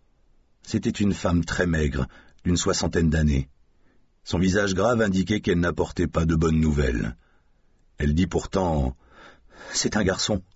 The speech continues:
Gênée, Piétrine garda la tête baissée. Catulle s'impatienta. « Que se passe-t-il ? Mon fils est-il contrefait ou trop faible pour survivre ? » Non, Catulle. Piétrine appelait le maître par son prénom et le tutoyait. «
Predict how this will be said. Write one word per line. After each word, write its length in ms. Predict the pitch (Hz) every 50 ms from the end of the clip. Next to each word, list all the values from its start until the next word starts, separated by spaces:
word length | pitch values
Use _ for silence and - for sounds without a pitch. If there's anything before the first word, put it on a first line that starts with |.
| _ _ _ _ _ _ _ _ _ _ _ _ - _ _ _ _ _ _ -
Gênée, 380 | - - 76 76 80 90 98 113
Piétrine 520 | - - 90 85 82 - - 92 90 87
garda 260 | 78 82 80 78 82 80
la 120 | 80 76
tête 200 | - 87 73 71
baissée. 460 | 71 82 78 - - 71 64 53 - - _ _ _ _ _ _ _ _ _ _ _ _ -
Catulle 360 | - 87 76 - - 104 90
s'impatienta. « 800 | 82 - 92 78 85 82 - - 92 80 - - 73 64 60 - _ _ _ _ _ _ _ _ _ _ _ _ _ _ _ _ _ _ _ - - - - _
Que 100 | - -
se 80 | - -
passe-t-il ? 460 | - 73 - - 73 82 101 113 - _ _ _ _ _ _ _ _ _ _ _ _ _ _ _ _ _ _ -
Mon 100 | 78 71
fils 260 | - - 87 - -
est-il 300 | 73 69 - 82 78 73
contrefait 480 | 82 82 71 - 78 73 - 98 92
ou 120 | 90 78 76
trop 180 | - - 87
faible 360 | 76 - 92 92 95 90 82 73
pour 160 | - - -
survivre ? » 460 | - 87 80 80 87 104 117 131 - _ _ _ _ _ _ - - - - - - - - - - - -
Non, 200 | 95 101 95 107
Catulle. 460 | 113 - 110 - - 87 82 67 62 - - - - _ _ _ _ _ _ _ _ _ _ _ _ _ _ -
Piétrine 420 | - 71 73 - - 101 104 101
appelait 300 | 90 76 - 87 90 87
le 140 | 87 87 85
maître 300 | 87 95 92 - - 78
par 200 | 71 87 80 -
son 180 | - - 85
prénom 380 | 78 - - 82 82 82 78 76
et 80 | 78 76
le 100 | 78 76
tutoyait. « 560 | - - 78 82 85 78 76 69 67 67